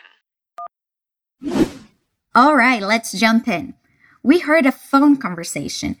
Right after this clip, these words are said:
Speaker 2: in which Gina calls Amy. Our dialogue starts with Gina saying, "Hey, did you get in all right?" Get in is a phrasal verb. It can have different meanings, but here it means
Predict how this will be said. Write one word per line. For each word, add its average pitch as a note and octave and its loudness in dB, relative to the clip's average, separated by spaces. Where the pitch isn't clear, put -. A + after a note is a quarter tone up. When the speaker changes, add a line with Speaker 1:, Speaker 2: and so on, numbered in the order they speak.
Speaker 2:
in A3+ 4
which A#3 -2
Gina A#3 2
calls G3 -4
Amy. G3 -2
Our D#4+ 2
dialogue A3 0
starts - -4
with G#3 -6
Gina G3+ -2
saying, E3+ -10
"Hey, F4 -2
did G3+ 2
you C4+ 8
get A#3 0
in G3 -4
all A#3+ 2
right?" C#4+ -2
Get D4 4
in A#3+ 4
is G3+ -4
a A3+ -2
phrasal A#3 0
verb. - -16
It A#3+ 0
can C#4+ 4
have C4+ 2
different B3+ 0
meanings, B3+ 0
but A3 -8
here C4 -4
it - -2
means A3+ 2